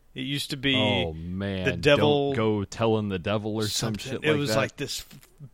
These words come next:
Speaker 1: retarded name, and then when they went
Speaker 2: Yeah.
Speaker 1: to finally produce it, they were like, "Mm, fucking Cuphead."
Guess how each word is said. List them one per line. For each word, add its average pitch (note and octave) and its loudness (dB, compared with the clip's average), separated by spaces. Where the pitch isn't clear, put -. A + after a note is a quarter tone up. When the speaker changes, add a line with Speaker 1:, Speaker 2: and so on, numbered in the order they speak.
Speaker 1:
retarded D3+ 0
name, C3+ 0
and C3 -4
then C#3+ 0
when C#3+ -2
they C3 4
went C3 -2
Speaker 2:
Yeah. G2 2
Speaker 1:
to D#2+ -4
finally C#3+ 0
produce C3+ -2
it, B2+ -10
they B2 -8
were A2+ -12
like, G2+ -12
"Mm, B2 -12
fucking B2 -12
Cuphead." F#2+ -16